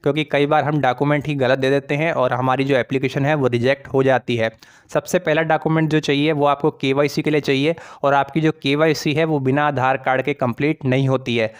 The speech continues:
तो आपके पास में आधार कार्ड ज़रूर अवेलेबल होना चाहिए ताकि आप अपने आधार ऑथेंटिकेशन के through प्रधानमंत्री उज्ज्वला योजना के तहत अपनी जो केवाईसी है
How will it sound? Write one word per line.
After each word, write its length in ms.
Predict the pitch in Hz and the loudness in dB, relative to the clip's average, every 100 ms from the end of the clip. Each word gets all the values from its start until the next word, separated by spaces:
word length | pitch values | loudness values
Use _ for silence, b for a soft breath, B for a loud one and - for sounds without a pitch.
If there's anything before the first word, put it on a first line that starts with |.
| B - | B -6
तो 60 | |
आपके 360 | 139 135 139 170 | -2 -2 0 -4
पास 320 | 160 143 139 | 0 0 0
में 120 | 156 151 | 0 0
आधार 320 | 127 117 135 | 0 0 -2
कार्ड 240 | 147 143 | -2 -2
ज़रूर 280 | 127 131 143 127 | 2 2 2 0
अवेलेबल 420 | 120 123 143 143 | -2 0 0 0
होना 180 | 139 143 | 0 0
चाहिए 360 | 139 131 165 170 - | 0 0 -2 -4 -2
ताकि 300 | 135 - 147 | -2 0 -2
आप 180 | 147 | 0
अपने 220 | 139 139 139 | -2 -2 -2
आधार 320 | 135 123 139 | -2 0 0
ऑथेंटिकेशन 720 | 139 123 123 117 127 139 139 127 | 0 -2 -4 -4 -4 -4 -2 -2
के 120 | 131 | -2
through 220 | 135 160 B B B | 0 0 B B B
प्रधानमंत्री 760 | 139 131 151 165 160 143 160 165 | -4 0 0 2 0 0 -2 0
उज्ज्वला 300 | 135 131 143 | 0 2 2
योजना 260 | 139 135 135 | 2 2 0
के 160 | 135 131 | -2 -4
तहत 320 | 127 135 135 | -2 -2 -2
अपनी 220 | 135 127 | -4 -2
जो 120 | 127 135 | 0 -2
केवाईसी 520 | 131 120 131 135 147 | -2 0 0 0 -2
है 160 | 147 | -2